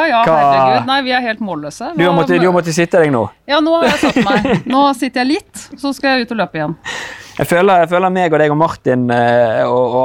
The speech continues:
Speaker 2: Atle og, og alle de flinke folkene på drift har løpt mye bein av oss.
Speaker 1: Vi har løpt.
Speaker 2: Og det har, men det har vært en bra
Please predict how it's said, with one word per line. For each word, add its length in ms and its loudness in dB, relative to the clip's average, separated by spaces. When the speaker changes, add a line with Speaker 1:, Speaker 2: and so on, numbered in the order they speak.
Speaker 2:
Atle 340 0
og, 240 0
og 240 2
alle 240 4
de 80 0
flinke 300 -4
folkene 260 -2
på 80 0
drift 240 0
har 160 -6
løpt 240 -2
mye 240 2
bein 240 2
av 160 2
oss. 220 -4
Speaker 1:
Vi 80 -14
har 160 -8
løpt. 380 -14
Speaker 2:
Og 80 -2
det 80 2
har, 80 2
men 160 0
det 60 0
har 100 2
vært 160 -4
en 80 0
bra 80 2